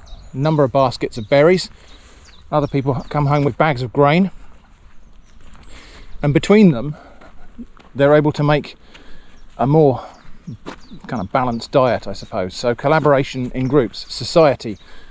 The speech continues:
on a small scale. And to get over the seasonal availability, preservation of food would play a huge part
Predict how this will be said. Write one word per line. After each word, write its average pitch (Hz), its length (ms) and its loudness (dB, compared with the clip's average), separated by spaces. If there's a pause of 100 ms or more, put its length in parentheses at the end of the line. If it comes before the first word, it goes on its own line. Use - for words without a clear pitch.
(160)
on 131 80 -4
a 123 80 -4
small 131 220 -4
scale. 113 420 2 (720)
And 151 80 0
to - 80 -2
get 226 140 6
over 214 160 2
the 196 60 0
seasonal 185 500 0
availability, 117 760 -4
preservation 170 640 0
of 135 80 -4
food 107 320 -2
would 127 140 -6
play 147 160 4
a 135 40 4
huge 190 380 0
part 110 380 -2